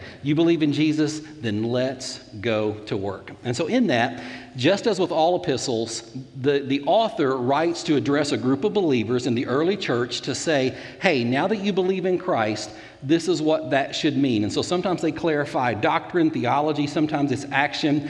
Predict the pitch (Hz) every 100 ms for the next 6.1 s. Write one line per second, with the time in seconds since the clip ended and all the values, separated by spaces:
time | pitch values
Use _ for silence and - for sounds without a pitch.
0 | - 151 131 170 143 165 170 175 165 170
1 | 131 127 143 156 151 - 175 226 - 139
2 | 113 113 120 139 143 131 127 185 180 170
3 | 139 - 214 143 117 113 156 175 170 151
4 | 156 156 143 156 151 135 165 202 147 123
5 | 135 131 127 110 214 254 156 104 110 120